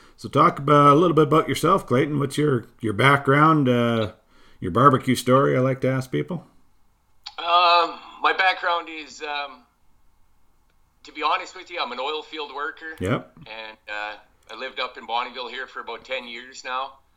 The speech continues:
Speaker 2: Um, I had a piece of property that I used for rental, and, uh, when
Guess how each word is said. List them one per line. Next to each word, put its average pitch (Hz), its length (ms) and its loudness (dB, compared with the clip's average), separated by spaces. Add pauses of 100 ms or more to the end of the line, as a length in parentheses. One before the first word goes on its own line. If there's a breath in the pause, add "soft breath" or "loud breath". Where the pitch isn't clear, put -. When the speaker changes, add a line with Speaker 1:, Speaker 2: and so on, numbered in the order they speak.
(480)
Speaker 2:
Um, 107 520 -6
I 117 140 -6
had 120 180 -2
a 107 40 -8
piece - 300 -20
of - 60 -20
property 117 520 -8
that 107 260 -12 (220)
I 110 100 -14
used 110 320 -20
for 98 440 -10
rental, 123 640 -10 (160)
and, 101 520 -12
uh, 107 380 -8
when 117 200 -14